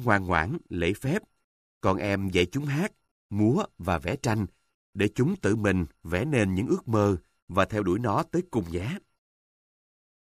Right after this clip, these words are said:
Chúng ta sẽ tạo điều kiện thật tốt cho những đứa trẻ của mình vui chơi và lớn lên đúng với lứa tuổi. Rồi sau này,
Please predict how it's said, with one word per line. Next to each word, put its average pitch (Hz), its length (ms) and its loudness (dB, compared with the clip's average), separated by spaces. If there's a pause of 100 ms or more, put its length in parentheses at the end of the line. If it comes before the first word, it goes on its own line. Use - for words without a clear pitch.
Chúng 147 120 2
ta 101 260 6
sẽ 139 140 -2
tạo 92 220 0
điều 95 120 2
kiện 90 260 -2
thật - 220 -2
tốt 190 220 4 (420)
cho 113 100 4
những 98 200 0
đứa 147 120 2
trẻ - 220 -2
của 156 140 -6
mình 98 240 -2
vui 101 260 0
chơi 104 280 2 (220)
và 92 180 2
lớn 123 220 0
lên 104 280 4 (100)
đúng 113 240 -2
với 165 120 2
lứa 185 160 2
tuổi. 101 320 0 (680)
Rồi 101 220 2
sau 110 180 0
này, 92 280 0